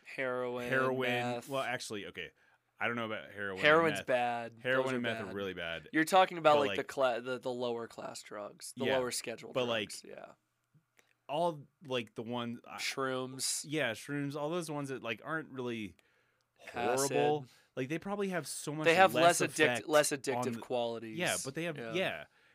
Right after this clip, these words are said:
Speaker 2: And they have probably have so much less effect on the healthcare system as a whole.
Speaker 1: Yeah.
Speaker 2: Where, like, alcoholism is, like, an ongoing thing where, like, people,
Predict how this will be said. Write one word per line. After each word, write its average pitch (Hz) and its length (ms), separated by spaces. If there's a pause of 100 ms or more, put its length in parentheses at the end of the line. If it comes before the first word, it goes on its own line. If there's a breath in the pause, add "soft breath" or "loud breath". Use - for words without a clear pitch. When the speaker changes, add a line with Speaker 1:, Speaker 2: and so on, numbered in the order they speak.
(100)
Speaker 2:
And 147 80
they 160 60
have 160 160
probably 185 220
have 147 100
so - 180
much 147 160
less 113 300
effect 110 320
on 101 80
the 92 60
healthcare 95 340
system 87 260
as 80 100
a 78 60
whole. 87 380 (280 soft breath)
Speaker 1:
Yeah. 120 100
Speaker 2:
Where, 110 80
like, 107 300 (100)
alcoholism 120 720
is, 104 120
like, 104 160
an 98 160
ongoing 98 520
thing 92 500
where, 90 200
like, 87 200 (120)
people, 98 640